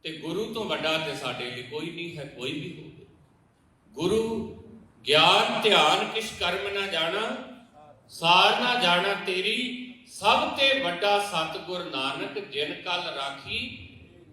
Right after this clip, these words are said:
ਜਦੋਂ ਗੁਰੂ ਨੇ ਇੱਕ ਬਣਾਇਆ ਵਾ, ਤੇ ਅਸੀਂ ਕਦੀ ਕਿਸੇ ਦੇ ਪਿੱਛੇ ਨਹੀਂ ਲੱਗਣਾ, ਇੱਕ ਰਹਿਣਾ ਹੈ, ਇੱਕ ਮੁੱਠ। ਸਾਡੀ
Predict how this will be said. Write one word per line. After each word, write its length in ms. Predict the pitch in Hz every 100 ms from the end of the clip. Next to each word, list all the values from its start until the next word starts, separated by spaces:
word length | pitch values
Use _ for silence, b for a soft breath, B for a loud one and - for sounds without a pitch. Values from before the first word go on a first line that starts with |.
| _ _ _ -
ਜਦੋਂ 320 | 214 269 320
ਗੁਰੂ 680 | 320 320 - 233 311 370
ਨੇ 80 | 359
ਇੱਕ 340 | 349 311 320 294
ਬਣਾਇਆ 380 | 240 190 175
ਵਾ, 160 | 175 - - - - - _ _ _ _ _ _ _ _ _ _ _ _ _ _ _
ਤੇ 160 | 147 147 160
ਅਸੀਂ 320 | 160 165 156
ਕਦੀ 260 | 151 147 143
ਕਿਸੇ 320 | 139 143 139
ਦੇ 120 | 135
ਪਿੱਛੇ 400 | 135 139 - 156
ਨਹੀਂ 160 | 156 151
ਲੱਗਣਾ, 680 | 143 165 175 180 180 - -
ਇੱਕ 420 | 185 175 - -
ਰਹਿਣਾ 640 | 151 120 131 135 135 - -
ਹੈ, 400 | 113 107 - - - - - _ _ _ _
ਇੱਕ 460 | 160 175 - - -
ਮੁੱਠ। 540 | 113 110 139 170 - - - - - - - - - _ - - - -
ਸਾਡੀ 360 | - 180 214